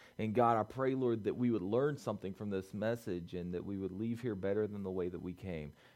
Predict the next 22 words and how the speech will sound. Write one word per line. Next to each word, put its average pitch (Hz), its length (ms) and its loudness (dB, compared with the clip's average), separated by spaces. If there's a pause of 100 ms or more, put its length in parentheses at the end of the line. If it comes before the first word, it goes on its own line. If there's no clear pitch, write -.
(100)
And 101 80 -4
it's 95 100 -8
in 107 80 -4
your 104 120 -2
name 98 200 0
I 92 100 -2
pray. 87 360 -4 (500)
Amen. 87 380 -2 (1000)
All 147 80 8
right. 139 260 12 (2500)
Here 143 100 6
we 147 80 2
go. 98 160 4 (3750)
How 170 100 12
many 208 160 12
of 214 60 10
you 208 60 12
have 214 60 12
ever 202 100 12
seen 196 260 8
a 190 60 6
friend, 185 560 10